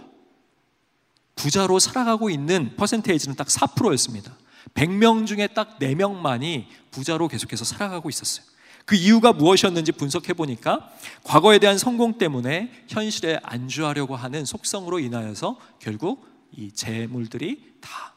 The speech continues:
낭비되고 없어지게 되었다는 것이죠. 여러분도 잘 아실 겁니다. 어린 시절에 우리 사진기라고 하면 지-, 지금처럼 핸드폰이나 이런 디지털 카메라가 없고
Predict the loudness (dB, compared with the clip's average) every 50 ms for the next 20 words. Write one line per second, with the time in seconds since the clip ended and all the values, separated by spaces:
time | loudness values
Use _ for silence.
0 | _ -16 -10 -8 -4 -2 0 0 0 0 0 0 0 0 0 -2 -8 -20 -20 -20
1 | -20 _ -8 -4 0 0 0 0 0 -4 -6 -6 -6 -8 -6 -6 -8 -6 -8 -8
2 | -8 -10 -10 -12 -16 -20 -20 _ _ _ _ _ _ _ -20 -20 -20 -18 -16 -14
3 | -14 -14 -4 0 2 2 4 2 2 4 4 4 4 4 2 2 2 2 2 0
4 | -2 -2 -4 -4 -4 -4 -6 -6 -8 -8 -6 0 0 2 2 2 2 0 0 0
5 | 0 0 0 0 0 0 0 0 0 0 0 0 -2 -4 -6 -6 -4 -4 -4 -6
6 | -8 -6 -4 -2 0 0 0 0 -2 -2 -2 -4 -4 -4 -4 -4 -6 -8 -12 -14
7 | -14 -10 -8 -4 -4 -4 -2 -2 -2 -2 0 -2 -2 -2 -4 -4 -2 -2 -4 -2
8 | -2 0 0 0 0 -2 -4 -10 -18 -8 -6 -4 -4 -4 -4 -6 -8 -4 -2 -2
9 | -2 -2 -2 -2 0 0 0 0 -2 -2 -4 -6 -10 -12 -12 -12 -12 -12 -16